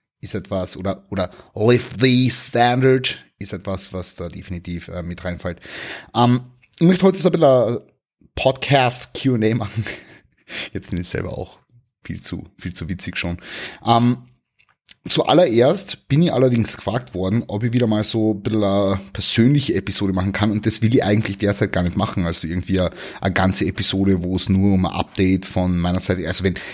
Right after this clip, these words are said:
wenn da wirklich Interesse besteht, können Sie mir das gerne sagen. Ist jetzt allerdings nicht was, was ich unbedingt machen wollen würde, sondern ja, ähm, vielleicht gebe ich euch jetzt ganz kurz ein Update, einfach wie es bei mir derzeit ausschaut. Ähm, bin jetzt,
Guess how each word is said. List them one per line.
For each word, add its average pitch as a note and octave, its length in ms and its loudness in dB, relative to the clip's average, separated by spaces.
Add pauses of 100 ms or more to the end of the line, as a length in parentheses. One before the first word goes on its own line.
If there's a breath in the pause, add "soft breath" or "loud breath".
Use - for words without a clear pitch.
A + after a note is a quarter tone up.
(100)
wenn G#2+ 100 4
da A2 100 4
wirklich A2+ 280 2
Interesse G2+ 420 2
besteht, G#2+ 380 0
können G#2+ 180 0
Sie G#2+ 140 0
mir G2+ 80 2
das F#2 140 -2
gerne G2 200 0
sagen. G2+ 480 0 (800)
Ist - 140 -4
jetzt G2 140 0
allerdings G2+ 400 0
nicht G#2 220 2
was, G2 260 0
was - 180 -4
ich F#2+ 200 -2 (360 loud breath)
unbedingt A2 600 4
machen G2 420 0
wollen G2+ 280 2
würde, G#2+ 280 2
sondern F#2+ 340 -2 (880 loud breath)
ja, A2 320 4 (160)
ähm, A2 200 -2
vielleicht A2 440 0 (480 loud breath)
gebe G#2+ 160 -4
ich G2+ 60 2
euch G2+ 260 2
jetzt G2+ 240 0
ganz G2 240 0
kurz G#2+ 240 -2
ein F2+ 60 -2
Update, G2 280 2
einfach G2 360 0
wie G2+ 60 -2
es G2 60 -6
bei G2 120 -2
mir G2 180 4
derzeit G2+ 240 0
ausschaut. G2 640 0 (120)
Ähm, F#2+ 360 -4
bin G2+ 160 -2
jetzt, F#2+ 720 0